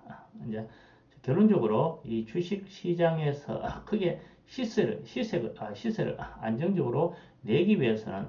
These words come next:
이분의 어떤 말씀처럼, 아, 어떤 이러한 원칙들을 삶에, 투자 삶에, 투자에 습관하는 것이, 아, 대단히 중요하지 않나 생각합니다. 이분은, 이분은 이렇게 이야기합니다. 주식 투자가 즐겁답니다.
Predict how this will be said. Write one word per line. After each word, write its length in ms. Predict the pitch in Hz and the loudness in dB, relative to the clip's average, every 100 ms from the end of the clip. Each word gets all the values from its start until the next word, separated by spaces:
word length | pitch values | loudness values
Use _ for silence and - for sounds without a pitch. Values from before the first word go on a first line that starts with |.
| - - | -8 -2
이분의 320 | 170 202 180 | 2 2 0
어떤 320 | - 104 101 | -2 -4 -2
말씀처럼, 840 | 101 107 165 147 - 143 110 110 | -2 0 -2 -4 -4 -2 -2 -4
아, 680 | - - - 98 104 117 151 - - - - | -12 -14 -10 -6 -6 -4 -6 -10 -20 -20 -8
어떤 260 | 127 147 | -4 -2
이러한 340 | - 123 202 175 | -2 0 2 2
원칙들을 840 | 190 233 - 214 - 170 160 165 - - - | 2 2 2 -2 -2 -4 -2 -2 -4 -12 -16
삶에, 520 | - 156 131 110 151 - | -6 -2 0 -2 -4 -6
투자 280 | - 139 143 | -8 -4 -4
삶에, 480 | - 151 135 113 - - _ - | -4 -4 -2 -4 -10 -18 _ -6
투자에 300 | 175 190 - | -2 -2 -2
습관하는 680 | - 226 - 226 202 151 | -4 -8 2 2 4 0
것이, 340 | 123 117 - - - | -2 -4 -8 -10 -12
아, 160 | 101 | -12
대단히 420 | 107 110 170 170 - - | -6 0 0 0 -6 -16
중요하지 400 | - 131 127 113 | -6 -2 0 -2
않나 280 | 104 101 95 | -2 -4 -6
생각합니다. 680 | - - - - - - - 139 | -8 -12 -10 -12 -14 -16 -6 -2
이분은, 480 | 160 160 120 175 - - - _ | 0 2 0 -2 -6 -14 -20 _
이분은 360 | 147 214 - - | 2 4 2 0
이렇게 320 | - 214 226 | -2 0 0
이야기합니다. 500 | 143 110 - - - - | 0 -2 -8 -12 -14 -4
주식 300 | 214 220 - | 0 0 -2
투자가 280 | - 220 202 | -2 0 0
즐겁답니다. 720 | - 117 220 - - - - | 0 0 0 0 -2 -4 -16